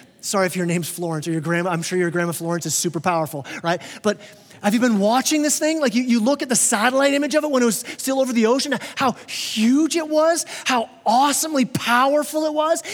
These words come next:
And now you see the live footage of it. Well, it hits the shore and just what's going on with lightning and thunder and wind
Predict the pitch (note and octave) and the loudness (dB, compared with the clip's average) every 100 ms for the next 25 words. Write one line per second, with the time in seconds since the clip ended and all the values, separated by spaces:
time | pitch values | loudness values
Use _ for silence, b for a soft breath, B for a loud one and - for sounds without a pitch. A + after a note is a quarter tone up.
0 | B A#3+ C4 D4+ D4+ D4 B3+ G#3 A3+ C4+ | B 2 4 4 2 2 0 2 2 2
1 | - B3+ C#4+ C#4 A#3+ - - A#3 A3+ - | 2 -2 -2 0 -2 -4 -2 -2 -2 -6
2 | - - C#4 C#4 C4 - - B3+ C4 A3+ | -12 -2 0 0 -2 -2 0 2 2 0
3 | G#3 A3 G3+ A#3+ B3+ B3+ C4+ C4 C#4 B3+ | -2 -4 -2 0 2 0 0 2 2 0
4 | - - G#3 C4 D4 A#3 G#3 C4+ D4+ C4+ | -4 -6 0 2 2 0 2 2 2 0
5 | G#3 G3 B3+ D4 C#4+ A3 | 0 2 2 2 2 0